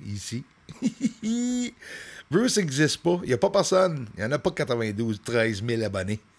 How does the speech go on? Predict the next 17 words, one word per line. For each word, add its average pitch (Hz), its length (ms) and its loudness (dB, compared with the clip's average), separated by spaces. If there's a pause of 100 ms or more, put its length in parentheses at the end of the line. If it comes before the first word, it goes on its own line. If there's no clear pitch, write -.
(540)
Il - 60 -4
n'y - 40 2
a - 40 0
personne 117 420 0
là. 165 240 6 (460)
Ça - 160 -6
fait - 380 -6 (100)
peur. 160 400 2 (480)
Puis 104 100 -6
j'étais 127 120 2
en 107 100 4
train 139 140 0
de 139 60 -4
montrer 135 340 -2
tous 190 200 -6
ces 117 400 0
ovnis-là. 113 600 2